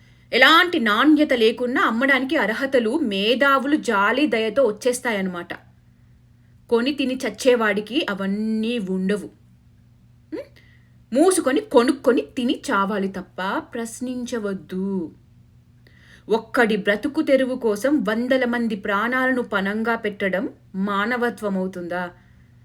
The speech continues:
ప్రశ్నిస్తే తప్పవుతుందా? ఒకవేళ అమ్ముకునేవాడికి ఆ బన్ను ఎక్కడి నుండి వస్తుంది, దాన్ని ఎలా తయారు చేస్తారో తెలియకపోతే అది విషమైనా అమ్మొచ్చా?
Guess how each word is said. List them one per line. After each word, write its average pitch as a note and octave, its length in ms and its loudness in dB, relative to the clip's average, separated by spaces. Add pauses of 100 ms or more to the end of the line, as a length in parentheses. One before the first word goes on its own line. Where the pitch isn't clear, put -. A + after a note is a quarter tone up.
(140)
ప్రశ్నిస్తే A#3 640 -4
తప్పవుతుందా? F3+ 920 -6 (640)
ఒకవేళ G3 340 0
అమ్ముకునేవాడికి G#3 800 0
ఆ G#3+ 40 0
బన్ను G3 320 -2
ఎక్కడి A3 380 -2
నుండి A3 200 -2
వస్తుంది, G3 520 -4
దాన్ని A3 240 -2
ఎలా F#3+ 220 -2
తయారు G#3 380 -2 (100)
చేస్తారో G#3+ 360 -2
తెలియకపోతే A3 920 0
అది G3 220 -4
విషమైనా B3 680 -2
అమ్మొచ్చా? A#3+ 580 -2